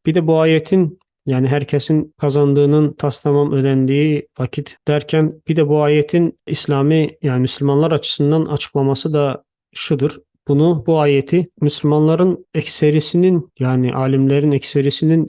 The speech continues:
görüşü şu doğrultudadır. Büyük günah sahipleri cehennemde ebedi kalmazlar. Eğer günahları sevaplarından daha fazlaysa o günahların azabını çekip karşılığını görüp cehennemde ondan sonra cennete geçerler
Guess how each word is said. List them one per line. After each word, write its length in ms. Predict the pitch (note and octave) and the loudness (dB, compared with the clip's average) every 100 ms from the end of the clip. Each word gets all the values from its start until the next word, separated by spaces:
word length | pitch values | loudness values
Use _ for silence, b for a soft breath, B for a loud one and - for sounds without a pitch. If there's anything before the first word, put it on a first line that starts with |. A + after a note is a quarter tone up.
| - | 0
görüşü 500 | D3 C#3+ - E3+ E3 _ _ - | 0 0 0 -2 -2 _ _ -10
şu 220 | - E3 | -4 0
doğrultudadır. 760 | D3+ C#3 C3 - C3 B2 E3 - - | 2 2 0 -2 -6 -4 -4 -6 -2
Büyük 220 | D#3+ E3+ | -2 0
günah 240 | D#3+ E3+ E3 | 0 0 0
sahipleri 680 | E3+ D3+ - C3+ C3+ F3 F3+ - | 0 0 0 -2 0 -2 -4 -6
cehennemde 540 | D#3 D3+ D3 C#3 D3+ | 0 2 2 2 0
ebedi 280 | C#3 C#3 D3 | 0 0 0
kalmazlar. 540 | D#3 C#3+ C#3 B2 A#2 - - | 0 0 0 -2 -6 -8 -4
Eğer 380 | C#3+ D3 D3+ D3 _ - | 0 0 0 -4 _ -6
günahları 720 | C#3+ C#3+ C3 C#3+ D3 D#3+ C#3 - _ - | 0 0 2 2 2 2 0 -6 _ -12
sevaplarından 920 | - C#3+ C#3 C#3 C#3 C#3 C#3 D3+ D3 | -4 -2 -2 0 0 2 2 2 2
daha 180 | C3+ D3 | 0 -2
fazlaysa 800 | D3 C#3 A#2+ B2 A#2+ E3 E3 - _ | 0 -2 -2 -4 -2 -2 -2 -4 _
o 180 | - C#3+ C3+ C#3 _ - | -2 -2 -2 -8 _ -4
günahların 680 | C#3+ C#3 C3 C#3 D3+ D#3+ - - | 0 0 0 0 0 -4 -6 -4
azabını 540 | C#3 C#3+ C3+ D3 D3+ | 0 0 2 0 0
çekip 400 | - C#3 F3 E3+ - | -2 -4 -4 -6 -6
karşılığını 580 | C#3+ C#3 - C#3+ C#3 C3+ | -4 -4 0 2 2 2
görüp 420 | C3+ C#3 E3 - | 0 0 -2 -4
cehennemde 600 | C#3+ C3 C3 B2 B2+ E3 | -2 0 0 0 0 0
ondan 240 | C#3+ D3 | 2 2
sonra 420 | C#3+ C3 D3+ E3+ - | 0 0 0 -2 -6
cennete 580 | - C#3 C3+ C3+ C3 - _ _ | -2 0 0 -2 -4 -6 _ _
geçerler 540 | B2+ A#2 B2 B2 D#3+ | -8 -4 -4 -2 -4